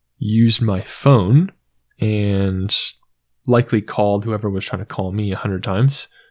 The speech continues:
So Kayla picked up the phone. Um, she's like, "Oh, hi, Jacob. Well, you know, like, what's going on?" type of thing. And on the other end, she just hears, "This is Officer So-and-so. Jacob has been in a serious car accident.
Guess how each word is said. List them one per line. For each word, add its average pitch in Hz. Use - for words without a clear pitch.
So 113
Kayla 131
picked 120
up 117
the 101
phone. 139
Um, 101
she's -
like, 107
"Oh, 117
hi, 110
Jacob. 110
Well, 110
you 107
know, 104
like, 107
what's 123
going 104
on?" 107
type 110
of 104
thing. 110
And 101
on 98
the 101
other 107
end, 104
she 104
just 104
hears, 101
"This 113
is 110
Officer 107
So-and-so. 123
Jacob 117
has 104
been 113
in 107
a 101
serious 104
car 104
accident. 98